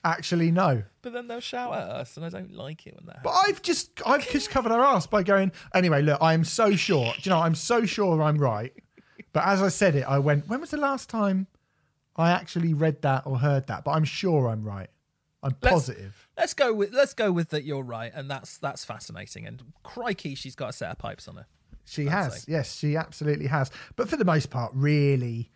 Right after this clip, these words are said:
Speaker 1: really, um, I don't think you need to get your wife involved in helping you make your albums, or your, uh, maybe husband's. I can
Speaker 2: Or your
Speaker 1: remember the
Speaker 2: husband.
Speaker 1: time your
Speaker 2: Yeah.
Speaker 1: husband. Yeah, or your
Speaker 2: Yeah.
Speaker 1: husband.
Speaker 2: Let's,
Speaker 1: Um,
Speaker 2: you know.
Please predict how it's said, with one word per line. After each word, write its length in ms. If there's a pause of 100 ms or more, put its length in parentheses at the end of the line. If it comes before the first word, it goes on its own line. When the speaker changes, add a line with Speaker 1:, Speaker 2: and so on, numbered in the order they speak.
(320)
Speaker 1:
really, 800 (320)
um, 720 (960)
I 80
don't 260 (160)
think 220
you 80
need 200
to 60
get 180
your 100
wife 340
involved 720
in 240
helping 420
you 120
make 260
your 140
albums, 520 (120)
or 160
your, 160 (100)
uh, 120 (300)
maybe 220
husband's. 480 (640)
I 140
can 100
Speaker 2:
Or 60
your 100
Speaker 1:
remember 140
the 100
Speaker 2:
husband. 60
Speaker 1:
time 180
your 80
Speaker 2:
Yeah. 40
Speaker 1:
husband. 300
Yeah, 180
or 100
your 140
Speaker 2:
Yeah. 80
Speaker 1:
husband. 480
Speaker 2:
Let's, 180
Speaker 1:
Um, 160
Speaker 2:
you 60
know. 260